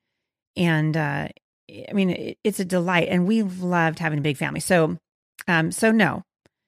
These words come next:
Rachel, to answer your question directly, I don't think it's wrong to want more children. Here's the thing.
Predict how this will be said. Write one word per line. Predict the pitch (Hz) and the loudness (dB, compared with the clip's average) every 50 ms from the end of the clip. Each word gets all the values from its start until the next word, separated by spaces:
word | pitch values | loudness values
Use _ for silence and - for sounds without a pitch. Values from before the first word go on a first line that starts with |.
| _ _ - | _ _ -2
Rachel, | 185 175 143 - 175 160 | -2 0 0 0 0 0
to | - 196 | 0 2
answer | 185 190 - - | 0 0 2 2
your | 175 170 | 2 2
question | 165 - 175 160 180 151 | 2 2 0 0 0 -2
directly, | 160 147 139 127 - - 135 139 165 - - | -2 -2 -4 -4 -4 -4 -4 -2 -2 -2 0
I | 208 214 | 2 2
don't | 277 262 208 | 4 2 2
think | 214 180 | 0 -2
it's | 160 - - | -2 -2 -2
wrong | 165 156 143 | -2 -2 -2
to | 156 156 | -2 -2
want | 156 151 156 | -4 -4 -4
more | 151 143 135 | -4 -4 -6
children. | - - 139 131 160 170 180 | -6 -6 -6 -4 -2 -2 -2
Here's | 165 208 226 226 226 | -2 -2 -2 -2 -4
the | 220 | -6
thing. | - - 143 135 139 160 | -6 -6 -4 -4 -4 -4